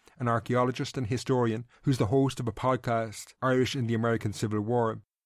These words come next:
and we're making an eight-part series on the remarkable story of a forgotten graveyard in County Wicklow. Now, that will see one episode released every day from the fifteenth to the twenty-second of August. Keep your eyes peeled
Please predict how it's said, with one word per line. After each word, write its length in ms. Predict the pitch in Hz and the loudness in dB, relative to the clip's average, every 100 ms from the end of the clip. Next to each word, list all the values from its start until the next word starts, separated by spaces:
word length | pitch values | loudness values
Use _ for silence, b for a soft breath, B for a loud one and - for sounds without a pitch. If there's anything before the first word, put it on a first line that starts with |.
| _ - | _ -2
and 100 | 139 | 2
we're 160 | 165 | 2
making 380 | 156 135 135 131 | 2 0 -2 -8
an 120 | 120 113 | -8 -4
eight-part 540 | 135 135 - 120 113 | 0 0 0 -2 -2
series 400 | - 120 110 107 - | -2 -2 -2 -4 -2
on 120 | 127 | 0
the 80 | 131 | 2
remarkable 580 | 131 131 135 - 123 | 2 2 2 0 -4
story 500 | 123 - 127 113 104 98 b b b | -4 -2 0 0 -2 -6 b b b
of 80 | |
a 60 | 117 | -4
forgotten 420 | - 120 123 127 | -2 0 0 0
graveyard 500 | 117 113 113 107 104 | -2 0 0 0 -2
in 120 | 113 | -4
County 360 | 107 - 110 107 | -6 -4 -4 -2
Wicklow. 400 | 110 107 104 92 _ _ _ _ _ _ - | -2 -2 -2 -4 _ _ _ _ _ _ -4
Now, 60 | |
that 180 | 139 180 | 0 2
will 80 | 160 | 0
see 180 | - 143 | -2 -2
one 300 | 127 147 160 | 0 0 0
episode 440 | 131 131 127 123 | -2 -2 -2 0
released 320 | 123 117 - - - | 0 -2 -4 -12 -4
every 300 | 143 135 123 | -4 0 0
day 320 | 120 107 107 | 2 0 0
from 320 | - 120 104 - | -4 -6 -6 -8
the 80 | - | -8
fifteenth 580 | - 147 - 143 123 113 - - | -2 -2 0 -2 -2 -4 -10 -6
to 80 | |
the 120 | 107 95 | -6 -6
twenty-second 680 | - 123 - 104 113 - 104 | -6 -4 -4 -4 -4 -4 -4
of 120 | 98 | 0
August. 480 | 104 104 95 - - B B B B | 2 2 -2 -8 -18 B B B B
Keep 200 | - 160 | -4 0
your 120 | 165 | 2
eyes 260 | 160 156 139 | 2 0 -2
peeled 360 | - 147 135 | -4 -2 -2